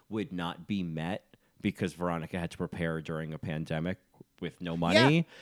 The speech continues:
Speaker 1: And
Speaker 2: Oh, yeah.
Speaker 1: I almost am glad that she doesn't have to go through week after week of, like, "Ugh, who brought her back with that ugly look?" Like,
Speaker 2: Mm-hmm.
Speaker 1: it's almost for the better. And I hope she, it's like, I hope she just does something else with those looks. So I,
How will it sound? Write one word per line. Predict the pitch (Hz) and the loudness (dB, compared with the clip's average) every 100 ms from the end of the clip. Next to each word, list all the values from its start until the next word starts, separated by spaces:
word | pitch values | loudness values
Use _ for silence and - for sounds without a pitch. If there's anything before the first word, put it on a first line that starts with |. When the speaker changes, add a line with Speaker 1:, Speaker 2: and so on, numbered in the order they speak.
| - - - | -20 -6 2
Speaker 1:
And | 135 127 - | 4 4 4
Speaker 2:
Oh, | 233 | 6
yeah. | 233 147 | 8 8
Speaker 1:
I | 156 | 8
almost | 147 147 143 127 | 6 2 0 2
am | 131 113 - | 2 2 -2
glad | 98 117 117 110 | 2 4 6 4
that | 104 | 2
she | 120 | 2
doesn't | 120 117 | 0 0
have | |
to | - | 0
go | 107 | -2
through | - 110 | 0 -2
week | 95 110 104 | -2 -2 -2
after | 98 - 92 | -2 0 0
week | 98 92 98 | 0 0 -2
of, | 87 | -4
like, | 92 92 - | -6 -6 0
"Ugh, | 139 131 104 85 - - - | 4 4 2 -4 -10 -18 6
who | 190 185 | 8 10
brought | 156 143 120 | 10 8 8
her | 135 | 4
back | 117 113 107 | 6 4 4
with | 104 | 0
that | 101 - | -2 -2
ugly | 110 107 101 92 | -4 -2 -4 -2
look?" | 90 98 85 - | 0 0 0 -4
Like, | 139 135 | -6 -4
Speaker 2:
Mm-hmm. | 143 143 135 147 139 135 135 131 123 - - | -2 0 -2 -2 -2 -4 -4 -4 -8 -12 -6
Speaker 1:
it's | 165 160 170 | -4 4 6
almost | 156 143 131 | 8 6 4
for | - 110 | 2 2
the | 98 | 2
better. | 87 82 73 78 87 - | 2 0 -2 -6 -4 2
And | 107 | 2
I | 107 | 2
hope | 113 131 - | 0 -4 -6
she, | - 131 | -4 -4
it's | 131 | 0
like, | 113 98 - | 0 0 -2
I | 107 | 0
hope | 120 | 0
she | - | -2
just | 113 104 | -4 -2
does | 110 92 | 0 0
something | 104 90 92 | -2 -2 -4
else | 76 - | -4 -6
with | 90 - | -6 -4
those | 87 73 | -4 -2
looks. | 80 - - | -4 -4 2
So | 185 | 4
I, | 180 | 4